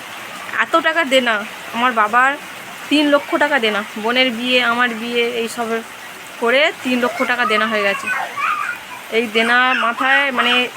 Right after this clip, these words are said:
দিনে দিনে চেপে ধরছে। মানে, সুদ বেড়ে বেড়ে এতটা, মানে, এতটা বেশি অঙ্কে চলে যাচ্ছে, যেটা আমাদের পক্ষে সম্ভব না, আমাদের পক্ষে চালানো সম্ভব না। জানি না কি করব, কি হবে।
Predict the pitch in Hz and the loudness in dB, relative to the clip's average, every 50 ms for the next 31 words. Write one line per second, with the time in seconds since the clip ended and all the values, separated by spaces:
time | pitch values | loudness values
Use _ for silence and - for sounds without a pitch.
0 | - - 226 233 254 262 247 277 285 294 285 - 247 233 269 262 240 226 220 - | -2 -2 0 2 2 2 2 4 2 2 2 2 2 2 2 2 2 0 0 0
1 | - 208 214 233 247 269 262 - - - - - 262 294 320 339 - - - - | 2 4 4 4 4 2 0 -2 -8 -8 -2 0 2 4 4 4 4 2 -4 -6
2 | - - - - - - - 226 247 269 302 311 294 311 302 277 294 330 494 - | -6 -6 -6 -6 -8 -8 -4 0 2 4 4 4 2 2 2 2 2 2 2 0
3 | - - - - - - - - - - - 202 - - 277 277 311 302 285 - | -2 -2 -4 -4 -10 -10 -2 -2 -2 0 0 -2 -2 -2 0 0 2 2 2 2
4 | - - - - 247 240 240 240 240 226 240 - - 302 311 277 269 302 285 - | 2 2 2 2 2 2 2 2 2 2 2 0 0 0 0 2 2 0 0 2
5 | 339 330 320 339 339 - 320 294 277 254 240 226 - - - 359 453 466 - - | 2 2 2 2 0 0 2 2 2 0 0 -2 -4 0 2 2 2 0 -2 -12
6 | - - - - - - - - - - - - - - - 208 220 247 311 277 | -14 -14 -14 -14 -14 -14 -14 -14 -16 -12 -6 -4 -4 -4 -2 0 0 2 2 2
7 | 254 262 302 294 330 330 349 349 - - - 403 381 381 403 - - - - - | 0 0 0 0 0 2 2 0 0 0 0 2 2 2 0 -4 -6 -6 -6 -6
8 | - - - - - - 294 311 294 277 262 214 196 185 165 - - - - - | -8 -12 -12 -6 0 2 2 4 4 2 0 0 0 0 -2 -2 -4 -6 -2 -2
9 | - - - - - - 208 240 247 294 285 320 311 - - 359 - - 247 233 | -2 -2 -4 -8 -4 -2 -2 2 2 0 0 0 -4 -2 -2 -2 0 0 0 0
10 | 254 269 285 285 - 277 269 254 220 160 151 - - - - - - - - - | 2 0 0 0 0 -2 0 2 0 0 0 -4 -6 -8 -8 -2 -2 -2 0 -2
11 | - - - - - - - 1077 - - 208 240 247 285 339 359 370 392 370 - | -4 -8 -10 -14 -14 -8 -4 -2 -2 -2 0 -2 -2 -2 0 0 0 0 0 0
12 | 359 370 - 320 269 262 269 269 285 330 - - - - - - - - - - | -2 -2 2 2 2 2 2 0 -2 -2 -4 -10 -14 -14 -14 -14 -14 -14 -14 -12
13 | - - 294 302 233 226 196 196 208 226 | -2 0 0 2 2 2 0 2 0 -4